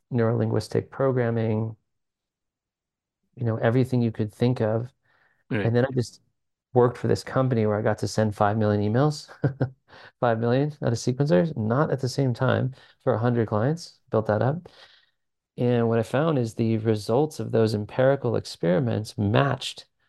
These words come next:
Speaker 1: the scientific method of Jeremy Donovan, who was the S V P of SalesLoft for quite a while. And he ran experiments on six million emails, and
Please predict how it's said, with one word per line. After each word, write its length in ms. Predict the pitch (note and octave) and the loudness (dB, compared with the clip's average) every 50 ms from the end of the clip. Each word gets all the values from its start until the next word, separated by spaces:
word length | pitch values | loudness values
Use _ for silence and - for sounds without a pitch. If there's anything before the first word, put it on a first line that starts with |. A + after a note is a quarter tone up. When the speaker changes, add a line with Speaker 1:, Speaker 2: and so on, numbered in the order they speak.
| _ _ _ _ _ _ - | _ _ _ _ _ _ -6
Speaker 1:
the 600 | C3 A#2 A2+ B2+ A#2+ A#2 A2+ A2+ A2 A2 A2+ A#2 C#3 | -4 -4 -2 0 0 2 2 0 0 -2 -2 -4 -8
scientific 680 | - - - - A2+ A#2 A#2 A2 - A#2 - A2 G2 - | -10 -6 -2 0 0 0 0 0 -2 -2 -2 -2 -2 0
method 260 | A#2+ A2 - B2 A#2+ | 0 0 2 0 0
of 100 | G#2+ G#2+ | 0 0
Jeremy 300 | - A2+ G#2+ G#2+ G#2+ G#2 | 0 0 2 2 0 0
Donovan, 600 | G#2 G#2 G#2 C3 D3 B2+ A2+ A2+ A2 A#2 A#2 A#2+ - | 0 0 2 2 0 0 -2 -4 -6 -6 -8 -8 -2
who 80 | - A#2+ | 0 0
was 80 | G#2+ | 2
the 120 | A2 A2 A#2+ | 2 2 2
S 160 | A2+ G#2+ - | 0 0 0
V 120 | - A2+ | 0 -2
P 120 | G#2 - A2 | 0 0 0
of 60 | G#2 | 0
SalesLoft 560 | - - - B2 C3 B2+ A#2 A2+ A2 G#2 A2 - | 0 0 2 2 2 2 2 2 0 0 0 -2
for 120 | - C3 | -6 -10
quite 240 | - - A2+ A2+ G#2+ | -4 -2 0 0 0
a 40 | G2+ | 0
while. 460 | B2 B2+ A2+ A2 G#2+ - A2 G#2+ - - - - - - - _ | 0 0 0 0 -2 -4 -6 -8 -12 -18 -20 -20 -20 -20 -8 _
And 80 | - G#2+ | -4 -4
he 220 | G#2 - D3+ D3 | -2 0 0 2
ran 180 | C#3 C3 A#2 A2+ | 2 2 0 0
experiments 640 | A2+ - - - A2 G#2+ A2 A2+ G#2+ G#2+ A2 - | -2 -6 -4 -2 0 0 2 2 0 0 -2 0
on 140 | - G#2 G2 | 0 0 0
six 440 | G2 - - - - E3+ - - - | -2 -2 -2 0 0 0 0 0 0
million 260 | C3 B2 A#2 A2+ A2+ | 2 2 2 2 2
emails, 540 | A2+ A2+ A2 G#2 G2+ G#2+ - B2 B2+ - - - _ _ _ - - - - - _ _ _ _ _ _ _ _ _ _ | 0 0 0 0 -2 -2 -2 -2 -4 -4 -10 -16 _ _ _ -20 -20 -20 -20 -20 _ _ _ _ _ _ _ _ _ _
and 260 | - A#2 A#2 A2+ A2+ | 0 0 2 2 0